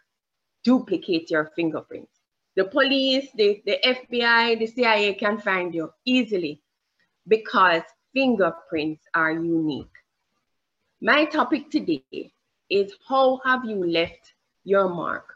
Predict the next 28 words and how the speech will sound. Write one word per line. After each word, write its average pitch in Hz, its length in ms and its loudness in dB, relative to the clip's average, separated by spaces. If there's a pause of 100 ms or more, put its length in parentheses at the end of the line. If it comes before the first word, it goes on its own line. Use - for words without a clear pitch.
(140)
with 175 140 -6
the 160 80 -6
gospel - 420 -6
of - 160 -14
Christ? - 460 -18 (1300)
What 247 360 2 (140)
fingerprint 220 540 -2
have 165 200 -6
you - 80 -16
left - 560 -18 (1300)
in, 220 160 2
the, - 220 2
in, 226 200 2
in, 202 320 0
in 196 220 0
your 185 300 2
opportunities 170 1000 -2
to, 170 140 -4 (180)
to 160 100 -2
share 156 320 0
the 147 100 -4
gospel? - 440 -8 (1200)
And 254 200 2
so 247 260 4
we're 254 220 4
going 240 200 2
to 285 140 0
look 240 380 0